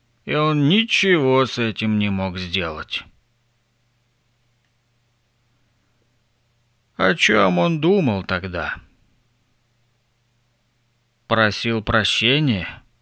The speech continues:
у всех и за все? Нет, нет.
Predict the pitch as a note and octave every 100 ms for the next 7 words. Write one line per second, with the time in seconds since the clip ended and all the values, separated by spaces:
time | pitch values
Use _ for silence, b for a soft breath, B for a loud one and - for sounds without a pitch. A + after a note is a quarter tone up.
0 | _ _ _ _ A2+ G2 - G2+ A#2 B2+
1 | - - - _ _ _ - A2+ G2 E2
2 | E2+ - F#2+ A#2+ - - _ _ _ _
3 | _ _ _ _ _ _ _ _ _ _
4 | _ _ _ _ _ _ _ _ _ _
5 | _ _ _ _ _ _ _ _ _ _
6 | _ _ _ _ _ _ _ B3+ F#4 G4
7 | - - - - _ _ _ _ _ _
8 | _ _ - - - C2 A1+ - -